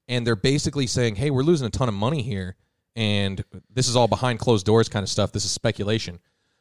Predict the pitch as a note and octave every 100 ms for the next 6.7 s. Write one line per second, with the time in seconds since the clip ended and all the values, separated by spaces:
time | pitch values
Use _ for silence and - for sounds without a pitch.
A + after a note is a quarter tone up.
0 | _ A#2+ A#2 C#3 E3 C3+ - _ _ _
1 | - C3 B2 A#2+ C#3 G3 E3 D#3 C#3 -
2 | - - C3 C#3 E3 D#3+ D3 B2+ A2+ B2
3 | A#2+ A2+ A2+ A2+ - A#2+ A2 A#2 D#3 -
4 | G3+ E3+ _ - A2+ G2+ A2 C#3 F#3 F#3+
5 | A#2 G2 F#2+ G#2 A2+ A2+ A#2+ C3+ B2 G#2+
6 | - - C#3 - E3 D#3 G2+